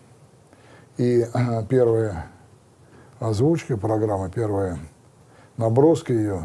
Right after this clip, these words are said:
ну, были, обсуждались в интервью Виктора Арестова и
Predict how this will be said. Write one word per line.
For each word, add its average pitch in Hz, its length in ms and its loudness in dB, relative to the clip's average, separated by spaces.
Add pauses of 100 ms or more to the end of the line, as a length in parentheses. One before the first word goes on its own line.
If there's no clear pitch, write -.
(140)
ну, 139 260 -8 (180)
были, 117 400 0 (1200)
обсуждались 127 680 2 (640)
в 123 180 -4
интервью 120 400 2
Виктора 120 520 0
Арестова 101 500 -4
и 107 320 -6